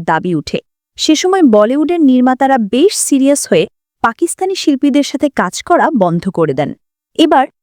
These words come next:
সর্দারজি থ্রি নামের একটি সিনেমাটিতেও নিষেধাজ্ঞা এসেছে, কারণ এই সিনেমায় কাজ করেছেন পাকিস্তানের হানিয়া। ভারতীয় সংবাদ মাধ্যমের এক প্রতিবেদনে উঠে এসেছে এইসব তথ্য। তাকেও বাদ দেওয়ার দাবি তোলা হয়েছিল, কিন্তু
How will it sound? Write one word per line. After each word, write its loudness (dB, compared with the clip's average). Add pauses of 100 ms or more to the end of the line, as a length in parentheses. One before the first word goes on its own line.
(100)
সর্দারজি 0 (140)
থ্রি 0 (120)
নামের 0 (100)
একটি -4 (120)
সিনেমাটিতেও 2
নিষেধাজ্ঞা -2
এসেছে, -4 (380)
কারণ 0 (120)
এই 0
সিনেমায় 2
কাজ -2 (140)
করেছেন 0 (320)
পাকিস্তানের -2 (220)
হানিয়া। 2 (400)
ভারতীয় 0
সংবাদ 2 (100)
মাধ্যমের 0 (120)
এক -6
প্রতিবেদনে 2 (100)
উঠে -4
এসেছে -4 (160)
এইসব 0
তথ্য। -8 (680)
তাকেও 0
বাদ 0
দেওয়ার 0
দাবি -2
তোলা 0
হয়েছিল, -4 (200)
কিন্তু -2